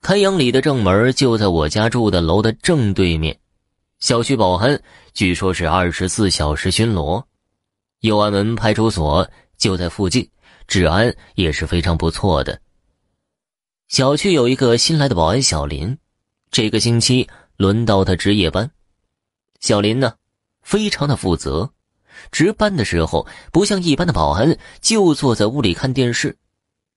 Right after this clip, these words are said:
他值班的时候一般都是四处查看有无异常情况。一天晚上啊，小林巡逻到小区后门的时候，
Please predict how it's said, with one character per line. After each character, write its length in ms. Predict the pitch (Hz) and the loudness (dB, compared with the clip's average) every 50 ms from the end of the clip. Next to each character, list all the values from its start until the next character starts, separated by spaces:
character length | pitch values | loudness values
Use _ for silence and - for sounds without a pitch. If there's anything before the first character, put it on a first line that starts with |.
| _ _ - | _ _ -4
他 200 | - 185 208 202 | -2 -2 -2 -2
值 140 | - 151 143 | 0 -2 0
班 160 | 131 123 117 | 0 0 0
的 100 | 113 110 | 0 0
时 160 | 107 113 107 | 0 0 0
候 240 | 104 - 98 - - - - - - | 0 0 -2 -2 -4 -10 -20 -16 -8
一 180 | - 101 92 87 | -4 -2 -2 0
般 140 | 98 101 101 | 0 0 0
都 180 | 104 101 98 | 2 2 2
是 300 | 95 - 90 85 80 78 | 0 0 0 0 0 0
四 300 | 80 - - 120 98 87 | -2 -2 0 2 2 2
处 200 | - - 90 82 | 0 -2 -4 -4
查 360 | 82 - - - 87 87 101 | -4 -4 -4 -4 -2 -2 -2
看 260 | 104 - - 85 - - - - - _ _ | -2 -2 -2 -4 -4 -6 -12 -20 -20 _ _
有 180 | - 92 85 85 | -2 0 0 0
无 160 | 82 90 110 | 0 0 -2
异 180 | 104 101 92 87 | 0 0 0 0
常 180 | - 104 107 | 0 0 -2
情 300 | 110 - - 82 90 95 | -2 -2 -2 -4 -4 -4
况。 240 | 80 - - - - _ _ _ _ _ _ _ _ _ _ _ _ _ _ _ _ _ _ _ _ _ _ _ | -6 -6 -6 -8 -8 _ _ _ _ _ _ _ _ _ _ _ _ _ _ _ _ _ _ _ _ _ _ _
一 120 | - 101 101 | -2 -2 0
天 140 | - 104 | 0 0
晚 160 | 98 92 90 87 | 0 2 0 2
上 100 | 104 104 | 0 0
啊， 140 | 98 - - _ _ _ _ _ _ _ _ _ _ _ - | -2 -4 -6 _ _ _ _ _ _ _ _ _ _ _ -8
小 280 | - - 107 101 107 | -4 -2 0 2 2
林 220 | 113 117 120 127 127 | 0 0 0 -2 -2
巡 260 | - - 110 117 127 | -2 0 0 0 2
逻 160 | 120 113 110 | 2 2 2
到 220 | 110 113 107 107 107 | 4 4 2 2 2
小 240 | - - 90 92 | 2 2 2 0
区 120 | 95 - 123 | 0 0 -2
后 240 | 117 - 131 117 98 | -2 0 0 0 2
门 120 | 90 101 | 2 0
的 100 | 117 107 | 0 0
时 160 | - 101 92 | 0 2 0
候， 240 | 87 - 98 - - | 0 0 -2 -4 -4